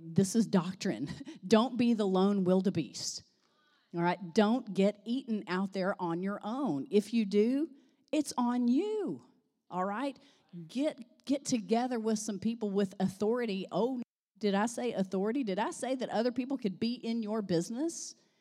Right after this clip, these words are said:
and say, "How you doing? How you doing with the Lord?" Yes, absolutely. Paul did, and <laughs> you can see from his letters, he's like, "The more I write to you, the less you love me."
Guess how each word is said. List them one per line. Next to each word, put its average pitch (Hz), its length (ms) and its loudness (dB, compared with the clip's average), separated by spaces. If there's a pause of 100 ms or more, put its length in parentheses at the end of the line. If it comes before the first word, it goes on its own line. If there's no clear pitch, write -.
(200)
and 208 80 -6
say, 208 180 0
"How 240 200 -2
you 311 220 2
doing? 240 440 -4 (800)
How 277 120 -12
you 277 200 -4
doing 294 300 -2
with 226 140 -6
the 180 80 -8
Lord?" 127 440 -10 (400)
Yes, - 840 -6 (160)
absolutely. 240 680 -2
Paul 302 380 0
did, 254 320 -2
and 214 240 0
<laughs> - 20 -20
you 277 140 -4
can 277 160 0
see 302 200 -2
from 240 280 -4
his 226 160 -2
letters, 262 280 -2
he's 240 140 -4
like, 208 180 -2 (480)
"The 226 100 6
more 320 220 2 (180)
I 349 160 -2
write 277 380 -4
to - 120 -4
you, 190 300 -4
the 185 140 -6
less 269 260 -6
you 285 120 -2
love 214 280 -2
me." 101 300 -12